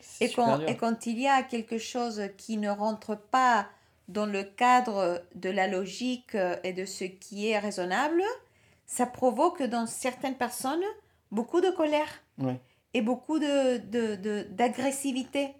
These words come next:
Speaker 1: Hmm.
Speaker 2: Donc, euh, je ne sais pas si c'est une forme de peur ou c'est une sensation de, d'injustice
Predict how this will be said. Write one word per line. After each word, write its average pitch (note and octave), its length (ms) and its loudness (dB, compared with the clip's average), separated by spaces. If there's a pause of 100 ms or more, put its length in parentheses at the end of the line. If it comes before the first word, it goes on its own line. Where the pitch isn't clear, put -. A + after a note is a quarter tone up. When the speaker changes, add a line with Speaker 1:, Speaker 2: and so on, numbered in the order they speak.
Speaker 1:
Hmm. B2 140 -2 (180)
Speaker 2:
Donc, A#3+ 380 -2
euh, G#3+ 280 0 (480)
je A3+ 140 -4
ne B3+ 80 0
sais B3+ 160 0
pas C4+ 180 4
si C#4 160 -4
c'est B3 180 -2
une A#3 120 0
forme A3+ 340 -2
de G3+ 120 -2
peur D4+ 640 4 (340)
ou G#3+ 100 -4
c'est A#3+ 280 -2
une A#3 120 -2
sensation A3+ 800 -4
de, G3 320 0 (400)
d'injustice A3+ 880 -2